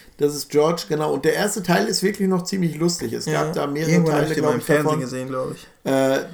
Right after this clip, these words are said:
Speaker 1: die anderen Teile sind irgendwie ganz billiger Klamauk. Aber der erste ist im Grunde, wenn man so möchte, so eine Tarzan-Parodie, ne?
Speaker 2: Ja,
Speaker 1: Und das
Speaker 2: ja,
Speaker 1: ist gar
Speaker 2: ja.
Speaker 1: nicht, gar nicht schlecht. Also,
Speaker 2: Okay.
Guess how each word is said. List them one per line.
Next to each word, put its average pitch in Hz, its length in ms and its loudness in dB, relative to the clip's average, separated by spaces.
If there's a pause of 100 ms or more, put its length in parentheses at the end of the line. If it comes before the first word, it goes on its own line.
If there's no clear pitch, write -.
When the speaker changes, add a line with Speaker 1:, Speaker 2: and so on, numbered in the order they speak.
(400)
Speaker 1:
die 147 140 -2
anderen 160 320 0
Teile 160 320 2
sind 156 240 -4
irgendwie 143 280 -2
ganz 147 240 -6
billiger 156 360 -2
Klamauk. 139 560 0 (520)
Aber 143 140 2
der 135 160 4
erste 123 340 -4
ist 147 120 -4
im 156 160 -4
Grunde, 147 300 -2
wenn 139 100 2
man 139 140 -2
so 131 120 -2
möchte, 143 280 -4
so 131 100 -4
eine 131 160 -4
Tarzan-Parodie, 117 1300 -4 (100)
ne? 170 160 -6
Speaker 2:
Ja, 143 160 -2
Speaker 1:
Und - 180 -10
das 147 80 -2
Speaker 2:
ja, 139 60 0
Speaker 1:
ist - 80 -10
gar 190 140 0
Speaker 2:
ja. 185 60 0
Speaker 1:
nicht, 139 140 -6
gar 175 140 -4
nicht 196 120 -4
schlecht. 135 300 -8
Also, - 180 -4
Speaker 2:
Okay. 196 180 0